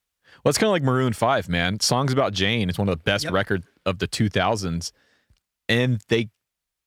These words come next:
Speaker 1: the, the, the stuff that they put out since is like, <sighs> "Guys, don't, just, just do, do that. Do that record, like, again." It was phenomenal.
Speaker 2: Yeah, the, I, I don't understand what happened. I mean, I think it's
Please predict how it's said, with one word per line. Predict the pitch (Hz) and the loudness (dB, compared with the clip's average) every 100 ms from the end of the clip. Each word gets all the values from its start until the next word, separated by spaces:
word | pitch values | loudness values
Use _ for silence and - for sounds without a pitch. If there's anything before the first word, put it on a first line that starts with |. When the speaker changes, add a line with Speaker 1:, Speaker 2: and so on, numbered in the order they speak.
| _ - | _ -6
Speaker 1:
the, | - 110 | -6 -4
the, | - - 120 | -4 -4 -2
the | 123 | -2
stuff | - - 147 - | -2 -2 -2 -2
that | 123 - - _ _ | -4 -4 -10 _ _
they | 117 | -2
put | 110 127 | 0 0
out | 123 117 | 0 -2
since | - - 117 127 - | -4 -2 -2 -2 -4
is | 92 101 | -4 -2
like, | 85 - _ _ | -4 -6 _ _
<sighs> | - - - - | -14 -14 -18 -4
"Guys, | 165 127 87 - _ | -2 -2 -6 -14 _
don't, | 147 - | -6 -4
just, | - 185 - _ | -2 -2 -2 _
just | 190 175 | -6 -4
do, | - 135 - - | -6 -6 -6 0
do | 208 | 2
that. | 156 185 - | 2 0 -2
Do | 135 202 | 0 0
that | 214 | 2
record, | 190 190 151 117 | 0 0 -4 -2
like, | 131 120 - - | 0 0 -2 -4
again." | 107 147 143 82 | 2 2 2 -2
It | 104 117 | -4 0
was | 123 - _ _ _ | 0 -2 _ _ _
phenomenal. | - 143 156 185 80 - - _ _ _ _ | 0 2 2 0 -2 -8 -20 _ _ _ _
Speaker 2:
Yeah, | 156 185 | -2 -2
the, | 139 143 - _ _ _ _ - | 0 -4 -4 _ _ _ _ -14
I, | 185 165 | -12 -6
I | 160 | -4
don't | 190 175 | -4 -6
understand | 151 - 151 135 | -8 -6 -6 -6
what | 120 | -10
happened. | - 120 - 123 | -14 -16 -16 -4
I | |
mean, | 175 170 | -2 0
I | |
think | 147 170 139 | -2 -2 -4
it's | - - | -6 -16